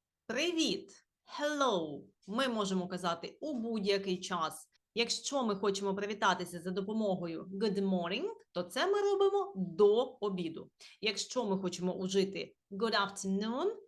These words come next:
то ми це робимо після обіду. Якщо ми хочемо сказати good evening, то ми це робимо після шостої вечора. Hello та. «Goodbye» підходить до будь-якої частини дня.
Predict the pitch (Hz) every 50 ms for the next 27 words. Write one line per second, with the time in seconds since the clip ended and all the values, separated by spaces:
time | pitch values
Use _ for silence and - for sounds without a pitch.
0 | _ _ - 170 165 160 170 208 302 320 320 - 370 359 359 370 359 359 359 349
1 | 359 349 - - - _ _ - 262 254 240 - - 185 170 - - 160 160 160
2 | 160 151 139 - - - _ _ - - - - - 196 214 196 - - 254 233
3 | 196 190 190 185 175 175 180 175 175 - - 185 190 185 170 160 - 170 - -
4 | _ 185 185 208 208 202 190 185 175 175 175 196 226 285 381 453 453 - - _
5 | _ - - 139 143 160 208 294 330 320 381 349 349 359 359 330 330 339 339 349
6 | 349 349 - - _ _ _ _ - 220 240 233 190 - - 185 175 156 - -
7 | - - - - 185 170 165 - - - 165 160 151 - - - 160 175 165 160
8 | - - - 147 151 151 - _ _ _ _ _ _ _ _ - - - _ _
9 | _ _ _ _ _ _ _ _ _ _ _ _ - - 262 262 247 247 247 233
10 | 202 185 170 160 - - - - - 196 170 165 160 - - _ _ _ _ -
11 | 156 185 180 - - 156 170 226 254 339 381 440 466 466 - - - _ _ -
12 | 165 - - - 233 285 370 392 - 370 349 302 269 294 269 190 - - - 190
13 | 240 233 202 185 - 160 156 151 - - 220 269 311 311 302 294 294 - 165 156
14 | 156 - _ - 185 202 202 196 180 - - 147 151 175 180 - - -